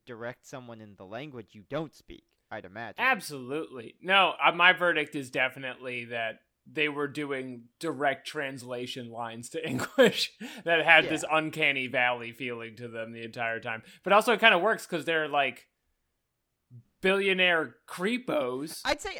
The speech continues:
Speaker 1: I'd say it
Speaker 2: They're
Speaker 1: works.
Speaker 2: creepos, I'll say it.
Speaker 1: Yeah, no, I'd say th-, I don't actually have an issue with them being, like, so weird. I think they could have cut back to them less. <laughs> 'Cause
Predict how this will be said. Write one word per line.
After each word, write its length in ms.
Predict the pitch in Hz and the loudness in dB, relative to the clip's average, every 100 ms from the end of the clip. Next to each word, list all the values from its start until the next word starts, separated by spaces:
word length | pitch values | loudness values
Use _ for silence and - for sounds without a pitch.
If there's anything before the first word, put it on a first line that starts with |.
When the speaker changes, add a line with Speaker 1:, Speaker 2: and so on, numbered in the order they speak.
| - | -6
Speaker 1:
I'd 180 | 254 294 | -6 -6
say 180 | 381 | -8
it 120 | 320 208 | -6 4
Speaker 2:
They're 180 | 330 | 6
Speaker 1:
works. 100 | 311 | 6
Speaker 2:
creepos, 600 | 233 262 311 226 180 202 214 | 6 6 8 8 8 10 10
I'll 160 | 269 | 8
say 320 | 285 190 247 | 10 8 8
it. 220 | 143 160 - 160 | 6 2 -4 -8
Speaker 1:
Yeah, 200 | 165 110 - | -6 -6 -8
no, 160 | 185 - | -8 -6
I'd 220 | 214 339 | -6 -8
say 200 | - 359 233 | -10 -12 -14
th-, 60 | 135 131 _ | -18 -20 _
I 120 | - 226 | -12 -12
don't 200 | 294 330 - | -12 -18 -12
actually 380 | 165 170 180 165 | -10 -10 -12 -12
have 160 | 151 | -12
an 100 | 139 - | -14 -18
issue 380 | 127 - 127 120 | -18 -16 -16 -16
with 120 | 107 104 104 | -18 -20 -16
them 500 | 117 113 110 104 95 _ | -14 -12 -14 -18 -20 _
being, 380 | 120 110 104 98 | -14 -14 -14 -14
like, 220 | 95 92 | -14 -14
so 380 | - - 107 101 | -16 -10 -8 -8
weird. 400 | 92 90 87 82 - | -10 -12 -10 -10 -6
I 60 | 160 | -6
think 320 | - 277 - _ _ _ | -4 -6 -8 _ _ _
they 140 | 147 | -4
could 200 | 185 180 | -2 -2
have 180 | 185 139 | -4 -6
cut 280 | - - - | -6 -6 -4
back 280 | 110 98 - | -2 -2 -4
to 80 | 101 | -10
them 260 | 71 85 98 | -10 -10 -8
less. 420 | 82 - - - _ | -8 -8 -12 -16 _
<laughs> 140 | _ | _
'Cause 260 | - - 226 | 2 6 6